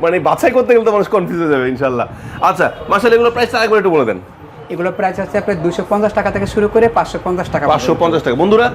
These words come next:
Speaker 2: জি।
Speaker 1: আমি সবগুলো ছবি তুলে, আপনার তুলে ধরলাম, আপনারা স্ক্রিনশট নিয়ে কিন্তু এখানে অর্ডার দিতে পারবেন। আর আমরা আবারও দেখাচ্ছি, আমরা কিন্তু চলে আসছি আলিবাবা ডেকোর কালেকশনে। So বন্ধুরা, দেখতে পাচ্ছেন এখানে কিন্তু এক পিসের কালেকশন আছে। আসলে এত বড় শোরুম, এত কালেকশন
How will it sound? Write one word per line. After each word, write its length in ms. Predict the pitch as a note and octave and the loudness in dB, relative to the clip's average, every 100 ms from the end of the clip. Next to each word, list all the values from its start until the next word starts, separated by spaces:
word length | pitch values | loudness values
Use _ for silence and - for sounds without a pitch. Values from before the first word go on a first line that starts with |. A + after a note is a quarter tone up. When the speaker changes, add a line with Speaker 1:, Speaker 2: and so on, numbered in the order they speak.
| C3+ | -4
Speaker 2:
জি। 140 | D#3 A#2 D3 | -8 -6 -4
Speaker 1:
আমি 180 | G3 | -2
সবগুলো 320 | G#3+ A#3 B3 A#3+ | 0 0 0 0
ছবি 200 | A#3+ A#3 | 0 0
তুলে, 320 | A3+ G#3+ F#3 | 2 2 2
আপনার 340 | F3 F#3 F3 D3 | 0 -2 -6 -6
তুলে 180 | G#3 G3+ | -2 2
ধরলাম, 300 | F#3+ G3 G3+ | 4 4 2
আপনারা 300 | F3+ F#3 F3 | 0 0 0
স্ক্রিনশট 460 | - G3 F3 G3 F#3 | 0 -4 -2 0 -2
নিয়ে 200 | E3+ F3+ | 0 0
কিন্তু 260 | G#3 G#3+ G3 | 0 0 0
এখানে 220 | F3+ F3+ | 2 2
অর্ডার 340 | E3+ D3+ D3 C#3 | 2 2 2 -2
দিতে 220 | B2+ C#3 | -2 0
পারবেন। 300 | B2+ B2 D#3 - - - | 2 0 -2 -6 -10 -2
আর 100 | - | 2
আমরা 220 | C#3+ D3 | 2 0
আবারও 280 | B2+ D#3 F3 | 0 0 0
দেখাচ্ছি, 280 | D#3+ C#3+ C3+ | 0 -2 -2
আমরা 120 | C3 | -4
কিন্তু 160 | C3+ - | -6 -4
চলে 180 | C#3 | 0
আসছি 280 | C3+ B2+ C#3+ - | 0 -2 -8 -4
আলিবাবা 680 | A#2 A#2+ B2 A#2+ A#2+ A#2+ A#2+ | 0 0 2 2 2 4 2
ডেকোর 480 | G#2 A2+ - C3 A#2 | 0 -4 0 0 0
কালেকশনে। 520 | F#3 A3 G3 - C3+ - - - - - - - - - | 2 2 2 2 0 0 -8 -16 -16 -16 -16 -14 -14 -4
So 80 | G#3+ | 2
বন্ধুরা, 260 | A3+ B3 A#3 | 4 4 4
দেখতে 180 | G3+ | 2
পাচ্ছেন 180 | A3 A3+ | 0 -2
এখানে 240 | G3 G3+ A3 | -2 0 0
কিন্তু 160 | A3 | 0
এক 240 | - F3+ - | -2 -4 -2
পিসের 200 | F3+ F#3+ | -2 0
কালেকশন 300 | - D#3 E3+ | 0 0 0
আছে। 140 | C#3 | 0
আসলে 240 | C#3 G3 - E3 | 0 -2 -2 0
এত 400 | E3+ E3+ - A3 | 0 -2 0 0
বড় 400 | G3 G#3+ G#3+ F#3+ | 4 4 4 2
শোরুম, 380 | G#3+ G#3 E3+ B2 | 2 4 2 0
এত 260 | C#3+ - | -2 0
কালেকশন 680 | F#3 F#3+ G3 G3 - G#3+ | 0 2 2 2 2 0